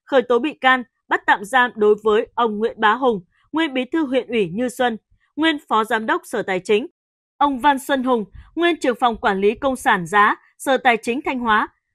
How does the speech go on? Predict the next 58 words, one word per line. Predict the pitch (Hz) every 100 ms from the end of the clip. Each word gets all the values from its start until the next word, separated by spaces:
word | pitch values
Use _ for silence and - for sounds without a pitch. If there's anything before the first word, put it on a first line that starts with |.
| _
bà | 269 254
Đinh | 285 320
Cẩm | - 202
Vân, | 175 247 220 _ _
nguyên | 294 320
Giám | 269 240
đốc | 302 370
Sở | - 220
Tài | 208 190
chính | 196 190
Thanh | 254 208
Hóa. | 208 196 302 _ _ _ _ _ _ -
Vào | 294
ngày | 302 277
mười | 269 262
bảy | 262 214
tháng | 247 254
hai | 320 320
năm | 302 311
hai | 320 294
nghìn | 247 185
không | 269 247
trăm | 277 254
hai | 247
mươi | 254
hai, | 247 233 _ _ -
Ủy | 262
ban | 302 330
Nhân | 320
dân | 302 285 262
tỉnh | 233 180
Thanh | 240
Hóa | 226 202 254 _ _
ban | 311 339
hành | 294 220
văn | 320 311
bản | 269 208 170
về | 208
việc | 214 208
chỉ | - 214
đạo | 202 - -
thanh | 240
tra | - 240
các | 226 359
dự | - 247
án | 190 208 -
đầu | 233 220
tư | 285 285
sử | -
dụng | 175 214 214
đất | 330 _ _ _
giai | - 320
đoạn | 285 233
hai | 240 285
nghìn | 262 196
không | 269
trăm | 254 269 240
mười, | 220